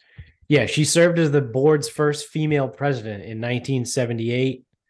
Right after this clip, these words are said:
uh, during which the time of assassinations of Mayor George Moscone and City Supervisor Harvey Milk drew national attention. She succeeded Moscone as mayor.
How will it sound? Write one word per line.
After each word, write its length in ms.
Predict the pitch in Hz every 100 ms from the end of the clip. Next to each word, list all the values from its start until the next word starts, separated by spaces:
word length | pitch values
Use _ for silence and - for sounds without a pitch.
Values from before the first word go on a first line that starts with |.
| _ _ _ -
uh, 260 | 110 110 110
during 340 | 131 139 135
which 180 | 127 -
the 80 | 127
time 380 | - 127 123 117
of 120 | 107
assassinations 840 | - 127 117 123 117 110 123 107
of 100 | 107
Mayor 320 | 110 120 117
George 320 | 107 123 120 101
Moscone 720 | 110 - 120 120 120 117 110
and 100 | 95
City 220 | - 117
Supervisor 680 | 107 123 117 104 104 104 101
Harvey 320 | 95 107 101
Milk 400 | 95 95 - - _ _ _ _ _ _ _ _ _ _ _
drew 140 | - 104
national 420 | 101 98 107 90
attention. 500 | 90 92 85 - 87 _ _ _ _ _ _ _ _
She 160 | -
succeeded 520 | 127 120 - 151 147 131
Moscone 540 | 120 - 135 135 131
as 100 | 110
mayor. 480 | 127 127 123 123